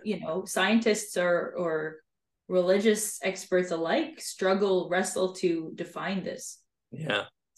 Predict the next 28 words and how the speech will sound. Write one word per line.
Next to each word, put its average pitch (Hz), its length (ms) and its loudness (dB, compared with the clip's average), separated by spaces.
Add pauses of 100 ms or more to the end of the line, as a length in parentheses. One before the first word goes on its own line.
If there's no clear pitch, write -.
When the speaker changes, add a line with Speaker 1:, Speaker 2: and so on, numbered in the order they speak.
(120)
Speaker 1:
So 175 220 2
you're 170 260 -2
tackling, 175 720 -4 (580)
I 202 200 4
think, 233 280 -4
some 170 160 -6
of 170 80 -6
the 160 60 -8
most 170 160 -10
important 170 400 -6
topics 165 460 -4
of, 156 180 -6 (300)
of 165 160 -12
the 170 60 -10
current 160 460 -8 (440)
time. - 380 -12 (540)
Speaker 2:
Well, 123 120 -2
thank 113 380 -10
you. - 180 -8 (880)
Thank 147 180 -6
you. 127 160 -8 (320)
So 127 360 2
Speaker 1:
Yeah. 123 60 -4 (320)
Speaker 2:
please, - 320 -8
um, 113 360 2
contact 120 960 0 (580)
Stanley. 180 600 -4 (100)
<clears throat> 156 360 4